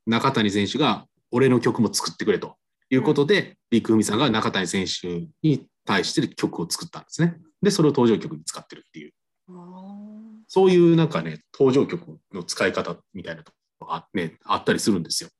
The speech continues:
Speaker 1: はい。まあ、今、中谷選手、ソフトバンクなんですけどね。はい。
Speaker 2: <laughs> なんか私も、まあ、昔、昔というか、まあ、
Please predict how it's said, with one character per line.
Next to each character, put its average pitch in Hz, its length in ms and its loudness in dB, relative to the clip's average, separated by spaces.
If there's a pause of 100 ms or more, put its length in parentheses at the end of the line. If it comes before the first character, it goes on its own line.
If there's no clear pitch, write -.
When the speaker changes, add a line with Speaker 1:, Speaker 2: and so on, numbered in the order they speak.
(220)
Speaker 1:
は 85 180 -4
い。 - 120 -16
ま 117 100 0
あ、 - 20 4
今、 123 160 4
中 123 260 2
谷 95 180 0
選 90 160 -6
手、 - 140 -16
ソ - 140 0
フ - 60 -4
ト 127 100 0
バ 113 120 0
ン 87 60 -4
ク - 80 -20
な - 80 -20
ん - 20 -20
で - 60 -18
す - 80 -8
け - 120 -20
ど - 60 -18
ね。 131 200 -4 (200)
は 180 180 -6
い。 - 40 -6
Speaker 2:
<laughs> 247 840 -6 (300)
な 262 120 -4
ん 254 60 -8
か 214 140 0
私 285 440 0
も、 285 340 0 (100)
ま 269 160 0
あ、 262 40 -2
昔、 294 680 -4 (400)
昔 254 520 -10 (160)
と 254 120 0
い 254 100 2
う - 40 -10
か、 202 320 -6
ま 208 220 -6
あ、 - 60 -16